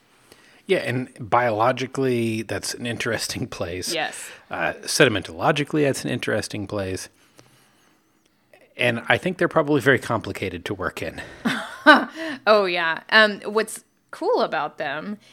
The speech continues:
Speaker 2: is that because they're so biologically interesting, it's neat to be able to look at estuaries today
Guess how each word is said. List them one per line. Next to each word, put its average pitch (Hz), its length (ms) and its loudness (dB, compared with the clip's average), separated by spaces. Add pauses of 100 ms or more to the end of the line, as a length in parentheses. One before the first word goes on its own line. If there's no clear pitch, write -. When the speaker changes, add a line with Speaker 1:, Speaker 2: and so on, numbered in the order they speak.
(160)
Speaker 2:
is 208 140 -4
that 180 260 2
because 302 480 -6
they're 190 220 0
so 180 720 -4 (160)
biologically 175 840 0
interesting, 269 960 -8 (640)
it's - 500 -4 (580)
neat 214 480 -6
to 175 760 -6 (240)
be 196 220 -4
able 175 180 -4
to 170 420 -8
look 196 140 -6
at 226 100 -2
estuaries 170 500 -4
today 165 600 -6